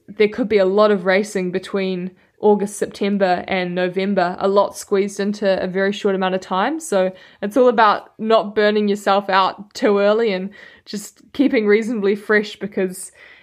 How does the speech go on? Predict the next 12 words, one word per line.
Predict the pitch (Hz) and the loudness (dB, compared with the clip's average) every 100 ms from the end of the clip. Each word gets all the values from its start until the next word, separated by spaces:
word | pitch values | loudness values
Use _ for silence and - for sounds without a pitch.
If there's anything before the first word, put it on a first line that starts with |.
| _ | _
yeah, | - 196 190 | -2 0 0
there's | 190 196 202 | 0 -4 -2
going | 208 | -2
to | 208 | -2
be, | 196 196 190 208 - _ _ | -2 0 0 -2 -12 _ _
there | - 202 | -8 -6
could | 240 202 | -4 0
be, | 208 202 196 196 _ | 2 2 -2 -8 _
uh, | - 190 180 | -2 0 0
the | 175 | -2
potential | 208 214 208 196 196 180 | -8 -6 -6 -4 -4 -4
for | - 175 180 | -4 -4 -4